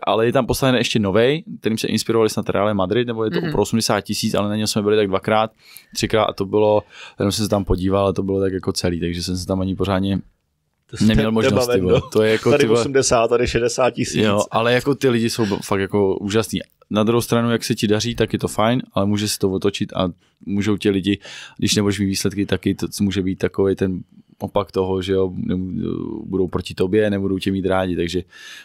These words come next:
Speaker 1: na nás bude na tom, aby my jsme to hráli tak, jak hrajeme, ještě to vylepšili, jo, zapracovali na těch chybách, co byly a potažmo získali to první místo, no. Takže první rok jsme si vyzkoušeli všichni, ošahali jsme si to, jak to je, už víme, do čeho v uvozovkách jdeš, co tě čeká,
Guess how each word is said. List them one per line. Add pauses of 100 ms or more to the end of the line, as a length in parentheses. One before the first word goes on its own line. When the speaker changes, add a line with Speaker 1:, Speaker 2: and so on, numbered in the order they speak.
Speaker 1:
na
nás
bude
na
tom,
aby
my
jsme
to (120)
hráli (260)
tak,
jak
hrajeme, (160)
ještě
to
vylepšili, (640)
jo,
zapracovali
na
těch
chybách,
co
byly
a (440)
potažmo
získali
to
první
místo,
no.
Takže
první
rok
jsme
si
vyzkoušeli
všichni,
ošahali
jsme
si
to,
jak
to
je,
už
víme,
do
čeho (580)
v
uvozovkách
jdeš,
co
tě
čeká,